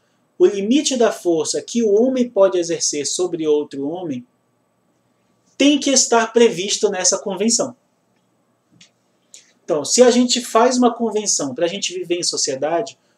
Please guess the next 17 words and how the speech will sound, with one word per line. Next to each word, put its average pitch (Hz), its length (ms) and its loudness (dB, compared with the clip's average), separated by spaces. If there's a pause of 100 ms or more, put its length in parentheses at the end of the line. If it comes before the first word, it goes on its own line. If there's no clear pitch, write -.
(760)
o 233 100 2
limite 247 840 2
da 196 160 2
força 175 480 0
que 185 100 -6
eu 180 100 -2
posso 196 600 0
empregar 175 720 -2
contra 165 380 -4
você 180 400 -2
tem 262 260 0
que 269 100 -6
estar - 280 -4
previsto 185 480 -2
nessa 170 280 -6
mesma 147 320 -8
convenção. 240 640 -4